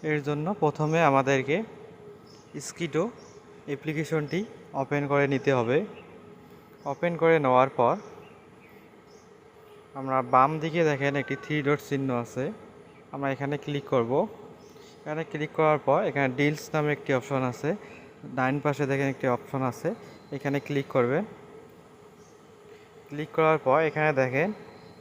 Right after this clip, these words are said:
স্কিডো ব্যালেন্স নামে একটি অপশন আছে, স্কিডো পয়েন্ট ব্যালেন্স নামে একটি অপশন আছে, এটাই ক্লিক করবেন। এটাই ক্লিক করার পর এখানে দেখবেন আপনার স্কিডো কত পয়েন্ট জমা আছে, এখানে দেখবেন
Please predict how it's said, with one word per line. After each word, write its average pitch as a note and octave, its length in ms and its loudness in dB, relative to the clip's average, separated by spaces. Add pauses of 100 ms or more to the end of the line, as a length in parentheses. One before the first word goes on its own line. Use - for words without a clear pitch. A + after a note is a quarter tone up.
(160)
স্কিডো E3+ 300 -2 (100)
ব্যালেন্স C#3+ 340 4 (100)
নামে D3 240 0
একটি - 220 -6
অপশন A#2 240 -6 (100)
আছে, - 180 -12 (640)
স্কিডো D#3+ 340 -4 (200)
পয়েন্ট D3+ 300 4 (100)
ব্যালেন্স B2+ 340 2
নামে C3+ 200 -2
একটি - 180 -8
অপশন B2+ 280 -6
আছে, E3+ 160 -4 (140)
এটাই D3+ 260 0
ক্লিক C3+ 200 -2 (100)
করবেন। A2 260 -2 (760)
এটাই D#3+ 260 -4
ক্লিক E3+ 260 0
করার E3+ 300 6
পর C#3+ 140 6 (440)
এখানে D#3+ 240 2 (120)
দেখবেন C3+ 340 4 (160)
আপনার D3+ 300 0 (540)
স্কিডো E3+ 260 -6 (120)
কত D3 160 2 (160)
পয়েন্ট D#3+ 340 6
জমা B2+ 360 8
আছে, A2 220 -6 (680)
এখানে C#3 280 -6
দেখবেন D3 220 -2